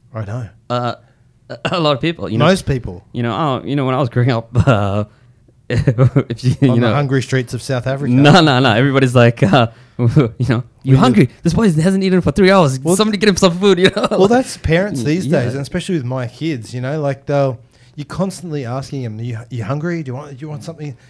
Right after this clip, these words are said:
Speaker 1: Like, we just pamper.
Speaker 2: Yeah.
Speaker 1: I don't think they've ever gone hungry. And if they do say, "I'm hungry," it's a surprise these days 'cause we're just force feeding our kids, yet chubby little kids.
Speaker 2: Yeah, and, you know, you look at, um, you know, e-,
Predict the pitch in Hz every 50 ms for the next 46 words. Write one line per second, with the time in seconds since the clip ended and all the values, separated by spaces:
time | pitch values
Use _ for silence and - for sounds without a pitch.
0 | _ _ _ _ _ _ - 160 - 170 170 160 190 170 - _ _ - - 131
1 | 143 147 - - - - 107 113 110 156 170 196 208 196 - 156 123 120 139 120
2 | 123 127 135 123 123 127 123 117 110 110 127 123 113 113 143 156 147 135 123 120
3 | 131 139 127 127 127 135 135 120 131 156 165 165 - 151 131 120 113 113 113 113
4 | 135 135 135 120 113 104 107 107 - - 113 - - 117 - - 120 117 120 120
5 | 117 104 110 101 98 - - 104 98 101 110 - - 135 123 131 147 151 165 -
6 | - _ _ _ _ _ _ _ _ _ _ - 139 123 113 - - 123 123 120
7 | 123 120 113 107 101 - - - 170 156 110 98 113 127 123 123 - - - 120
8 | 110 117 110 110 107 107 - - 156 156 110 - - - _ - 120 135 107 -
9 | - 117 120 123 110 104 107 110 117 135 160 - 151 139 - - _ _ _ 123
10 | 120 120 120 117 117 110 92 - _ _ _ _ 107 107 92 82 - _ - 175